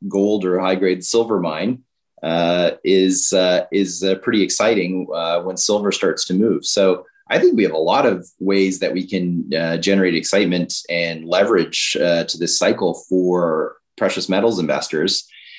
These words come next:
And, uh, yeah, I agree. We are constrained. We, you know, we're not talking about, okay, we're gonna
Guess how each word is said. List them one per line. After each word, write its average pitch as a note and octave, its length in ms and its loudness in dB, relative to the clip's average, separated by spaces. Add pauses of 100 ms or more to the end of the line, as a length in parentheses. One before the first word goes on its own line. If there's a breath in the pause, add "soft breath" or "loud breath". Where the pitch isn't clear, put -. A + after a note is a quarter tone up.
(340 loud breath)
And, G#2 640 2
uh, F#2 460 0 (260)
yeah, D#3+ 320 2 (180)
I A2 100 2
agree. A#2+ 340 2
We A2+ 140 2
are C#3 160 4
constrained. G#2+ 580 -2
We, A2 140 0
you G#2 80 -4
know, G#2+ 120 0
we're G#2+ 100 0
not A#2 200 0
talking G#2+ 340 -2
about, G2+ 300 2
okay, G2+ 240 -2
we're G2+ 200 0
gonna F#2+ 220 -2